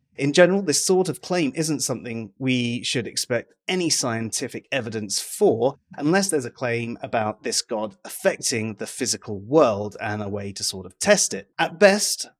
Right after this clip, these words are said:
one that claims to know God exists, uh, can tell you their experiences. Now, that won't convince you, but it will let you know what convinced them. Experiences are very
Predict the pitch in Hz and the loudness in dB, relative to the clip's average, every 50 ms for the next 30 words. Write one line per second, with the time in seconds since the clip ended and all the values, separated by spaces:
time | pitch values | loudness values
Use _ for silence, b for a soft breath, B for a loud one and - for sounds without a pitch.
0 | _ _ _ _ _ _ _ _ - 160 196 220 214 180 131 - - 170 165 165 | _ _ _ _ _ _ _ _ 2 4 4 4 4 0 -4 -2 0 2 2 2
1 | 151 139 - - - 135 123 131 135 156 165 160 143 127 107 98 110 104 104 101 | 2 0 -2 -4 -4 -2 0 2 4 6 6 6 6 4 2 0 -2 -2 -2 -4
2 | - 98 101 101 101 110 - - - - - _ _ _ _ - - 113 113 - | -8 -8 -8 -6 -6 -4 -4 -4 -4 -6 -8 _ _ _ _ -14 -14 -12 -10 -6
3 | 143 143 131 - 160 147 139 135 131 127 117 113 135 135 131 120 113 117 - - | -4 -4 -2 0 2 2 2 2 0 0 2 4 6 6 6 6 4 2 0 -2
4 | - - - 143 127 113 101 98 95 - - 90 - - - - _ _ _ _ | -4 -2 0 0 0 0 0 -4 -6 -8 -10 -10 -12 -14 -18 -20 _ _ _ _
5 | _ - 139 123 117 127 139 113 131 147 165 165 151 131 123 123 120 101 104 101 | _ -2 -2 0 2 2 2 2 4 4 4 4 2 0 -4 -6 -6 -4 -4 -4
6 | 101 101 - - - 98 98 98 101 - _ - - 139 123 123 117 101 - _ | -4 -4 -4 -4 -4 -6 -8 -10 -12 -16 _ 0 4 4 6 6 4 0 -4 _
7 | _ - 143 117 - 139 139 131 156 185 190 180 156 143 139 135 - 139 131 123 | _ -10 -10 -10 -10 -10 -4 2 4 6 6 6 6 4 2 2 0 0 0 2
8 | 123 120 117 113 107 107 113 117 - - 127 117 110 101 107 104 98 101 - - | 2 2 0 -2 -2 -2 -4 -4 -4 -6 -8 -6 -6 -4 -4 -6 -6 -8 -8 -6
9 | 113 98 95 92 - _ - - 143 - - - - - - 190 190 185 160 135 | -6 -8 -8 -12 -14 _ -10 -8 -4 -2 0 0 0 2 2 4 4 4 2 0
10 | 113 - 127 117 117 113 - - 147 117 113 107 104 104 117 135 135 139 139 139 | -2 -2 -4 -4 -4 -4 -6 -6 -6 -4 -4 -6 -4 2 4 6 6 6 6 4
11 | 139 143 139 | 2 0 -4